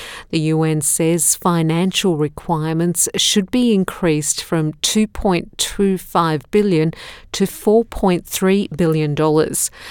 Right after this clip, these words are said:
An estimated seventeen point seven million men, women and children will need humanitarian assistance in the months ahead. That's an increase of about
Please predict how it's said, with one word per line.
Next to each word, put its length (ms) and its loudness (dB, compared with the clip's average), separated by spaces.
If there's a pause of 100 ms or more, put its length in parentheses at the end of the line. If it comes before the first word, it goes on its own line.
(240)
An 160 0
estimated 640 0
seventeen 800 2
point 400 0
seven 560 2
million 760 4
men, 540 2
women 540 2
and 240 0
children 500 2 (380)
will 180 6
need 380 4
humanitarian 1120 0
assistance 760 -2
in 120 2
the 80 2
months 420 0
ahead. 480 0 (480)
That's 420 -2
an 100 4
increase 640 0
of 140 0
about 560 -2